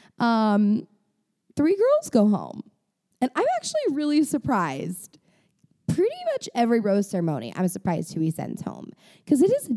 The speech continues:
never who I think it'll be. I don't know why. And you called it because I one hundred percent thought Catherine was gonna be the villain this season.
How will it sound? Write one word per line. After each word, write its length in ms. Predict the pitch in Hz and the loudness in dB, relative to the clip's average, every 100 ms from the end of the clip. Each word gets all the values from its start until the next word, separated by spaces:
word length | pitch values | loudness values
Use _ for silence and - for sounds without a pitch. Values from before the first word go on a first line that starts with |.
| 196 | 2
never 680 | 202 208 214 214 214 208 202 | 4 6 6 6 6 6 6
who 200 | 202 175 | 4 4
I 80 | |
think 240 | 165 156 156 | 0 -4 -4
it'll 140 | 160 | -6
be. 300 | - - - 202 _ _ _ _ _ _ _ _ _ | -10 -14 -16 -20 _ _ _ _ _ _ _ _ _
I 40 | - | -4
don't 140 | 403 | 0
know 80 | 453 | 2
why. 300 | 554 523 415 _ _ _ _ _ _ _ _ - - | 0 0 -4 _ _ _ _ _ _ _ _ -20 -2
And 180 | 254 254 | 2 6
you 160 | 262 359 | 6 4
called 340 | - 220 196 | 4 2 2
it 200 | 90 - _ _ _ - - - | -4 -12 _ _ _ -20 -16 -4
because 240 | - 202 - | 2 2 2
I 300 | 185 233 320 - | 2 4 4 4
one 160 | 220 214 | 4 4
hundred 360 | - 403 453 | 2 -4 -2
percent 340 | 523 466 202 - | -2 -4 -4 -4
thought 160 | 175 - | -6 -4
Catherine 360 | 175 175 190 | -6 0 2
was 120 | 185 175 | 2 0
gonna 140 | 170 | -2
be 80 | 170 | 0
the 80 | 165 | 0
villain 320 | 156 90 98 | -2 -4 -2
this 160 | 175 180 | -2 -2
season. 480 | 143 - 71 67 | -6 -8 -10 -12